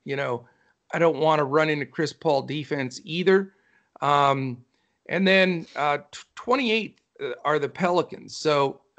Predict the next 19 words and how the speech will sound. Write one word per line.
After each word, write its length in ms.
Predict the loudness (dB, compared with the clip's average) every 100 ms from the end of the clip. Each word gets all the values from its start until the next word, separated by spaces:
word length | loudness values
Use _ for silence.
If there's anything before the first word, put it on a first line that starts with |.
| -10
defensively. 760 | -8 -2 -2 -2 -4 -12 -12 -12
So 300 | -6 -4 0
that 320 | 2 2 -2
makes 500 | -8 -8 -10 -18 -16
you 140 | -12
look 240 | -6 -6 -6
at 100 | -14
Phoenix, 520 | -12 -8 -6 -8 -10
but 300 | -6 -6 -8 _ _ _ _
we've 200 | -6 -2
said 260 | 2 2 2
this 200 | -4 -8 _
over 400 | 0 0 2 0
and 80 | 2
over. 340 | 2 2 2
I 120 | 0 2
bet 260 | 2 0
you 80 | -6
Phoenix 680 | -4 -4 -2 -4 -6 -16